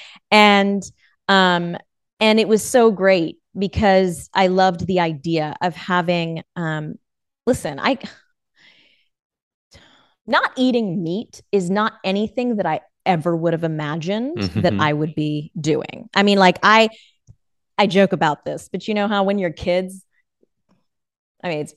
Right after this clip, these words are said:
Speaker 1: maybe not sensitive, but when you're kids, you're like, "Okay, if you were on death row and you had your last supper, what would it be?" And you could choose. I'd be like, "Okay, baby back ribs with barbecue sauce." I was like, that was my jam. Like, I loved meat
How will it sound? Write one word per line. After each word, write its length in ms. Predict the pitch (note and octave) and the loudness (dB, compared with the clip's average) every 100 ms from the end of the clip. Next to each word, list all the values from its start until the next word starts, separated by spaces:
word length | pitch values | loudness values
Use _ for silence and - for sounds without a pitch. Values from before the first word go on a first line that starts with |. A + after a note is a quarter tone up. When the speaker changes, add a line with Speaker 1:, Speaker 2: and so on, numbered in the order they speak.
| _ | _
Speaker 1:
maybe 160 | F#3 F3 | -2 -2
not 200 | E3 - | -4 -6
sensitive, 540 | - F3 D3+ D3+ D3+ | -8 -8 -8 -10 -6
but 140 | F3 - | -4 -4
when 80 | |
you're 140 | F#3+ F#3 | -4 -4
kids, 360 | - G3 E3+ F3 | -4 -4 -4 -6
you're 100 | F3+ | -6
like, 180 | E3+ | -6
"Okay, 360 | A#3 A#3 A#3 F3+ | -8 -8 -6 -4
if 120 | E3 | -6
you 200 | F#3 A#3+ | -6 -4
were 140 | C#4+ D#4 | -4 -4
on 200 | D#4+ C#4 | -4 -2
death 280 | A#3 F3 | -2 -2
row 300 | G3 G3 F3 | -4 -2 0
and 120 | E3 E3+ | -2 -4
you 60 | |
had 300 | F#3 F#3 E3+ | -4 -6 -4
your 80 | E3 | -4
last 400 | E3+ G3 A#3 - | -2 -2 -2 -2
supper, 340 | G#3 G3 D#3 | -2 0 -4
what 260 | D3+ F3 G#3+ | 0 2 4
would 120 | B3 | 2
it 160 | A#3+ A3+ | 2 2
be?" 400 | G3+ E3 C#3+ C#3 _ - - | 0 0 -4 -10 _ -20 -10
And 100 | F3 | -2
you 80 | F3+ | 0
could 220 | A#3 G3 | 0 -2
choose. 380 | - B3+ G3 F3+ | 0 2 2 2
I'd 80 | E3 | -2
be 80 | D#3+ | -4
like, 160 | D#3 - | -6 -4
"Okay, 280 | F3+ F3 | 0 0
baby 320 | D#3 F3+ F#3 F3+ | 2 2 4 2
back 240 | F3 - | 0 -2
ribs 400 | E3 D3 D3 - | -4 -4 -6 -10
with 200 | F3 D#3+ | -8 -4
barbecue 440 | - E3 E3 - D#3+ | 0 2 0 -4 -6
sauce." 360 | - D3+ C#3+ - | -4 -6 -4 2
I 180 | G#3+ B3+ | 4 4
was 260 | C4+ A3+ | 0 -2
like, 220 | G#3 F#3+ - - - _ | -2 -4 -6 -20 -20 _
that 300 | F3 G3 G#3 | 0 2 2
was 300 | C4+ C#4+ B3 | 0 -2 -2
my 220 | G#3+ G3 D#3+ | 0 0 0
jam. 720 | C3+ E3 E3+ D#3 - - E3+ | -4 -6 -6 -8 -12 -18 -10
Like, 160 | F3+ - | -10 -2
I 80 | F#3 | 0
loved 840 | E3 D#3+ E3+ G3+ G#3 F#3 D3 - - _ _ _ - | 0 0 4 6 6 4 -2 -12 -20 _ _ _ -6
meat 720 | F3 G3+ G#3 F#3+ G3+ - - | 0 2 2 -2 -8 -10 -8